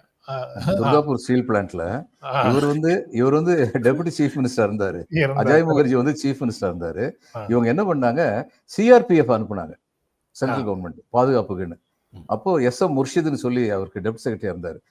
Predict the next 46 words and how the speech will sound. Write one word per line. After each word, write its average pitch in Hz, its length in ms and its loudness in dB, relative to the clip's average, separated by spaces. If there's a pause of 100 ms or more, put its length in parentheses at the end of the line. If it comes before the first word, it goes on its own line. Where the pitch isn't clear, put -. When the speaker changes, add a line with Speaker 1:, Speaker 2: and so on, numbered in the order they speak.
(200)
Speaker 2:
கான்ஸ்டிடியூஷனல் 143 500 -4
எக்ஸ்பர்ட் 95 440 -6
எஸ் - 180 -12
எம் 95 140 -8
முர்ஷித். 80 160 -20
Speaker 1:
ஆ. 87 140 -18 (220)
Speaker 2:
He's - 20 -8
still 104 160 -8
alive. 98 380 -2 (400)
Speaker 1:
ஆ. - 100 -20
Speaker 2:
அவர் 95 200 -4
தொண்ணூறு 101 280 -2
வயசு 104 240 -2
ஆயிடுச்சு 90 140 -8
அவருக்கு. 92 440 -12 (300)
அவர் 123 180 2
யாருன்னா 147 40 2
சுரவதி 147 680 0
சக்கரவர்த்தியுடைய 120 680 -2 (240)
மகள் 107 300 0
வைத்த 120 260 0
பேரன். 92 360 -4 (480)
Speaker 1:
ஆ. 110 40 -14
Speaker 2:
A 95 40 -8
very 92 180 -4
great 139 600 2
person 123 280 2
in 101 120 0
our 98 100 0
service. 90 560 -8
ரொம்ப 104 180 -6
பெரிய 139 260 0
மனிதர், 90 240 -4 (360)
பெருந்தன்மையான 120 520 2
மனிதர். 87 320 -8 (480)
அவர் 151 300 2
வந்து 160 220 0
என்ன 120 140 0
பண்ணாரு, 110 260 -2
இவருக்கு 107 320 -2
அட்வைஸ் 107 280 -6
கொடுத்து 110 240 -8
ஒரு 101 140 -4
லெட்டர் 113 320 -4
ஒண்ணு 104 40 -4
எழுதினார் 85 360 -8